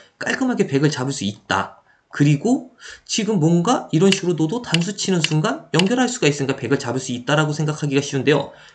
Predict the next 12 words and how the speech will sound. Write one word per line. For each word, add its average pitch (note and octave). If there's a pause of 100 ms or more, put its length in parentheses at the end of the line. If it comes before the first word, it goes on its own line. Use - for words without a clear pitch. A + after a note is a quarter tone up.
백이 F3
그냥 G#3
요렇게 F3 (260)
가만히 F3+
연결하는 G3+
수가 C#3+
좋아서 F#2 (180)
자, G#2+
이쪽 B2+
두면 F#3+
요렇게 D3+
두어서 -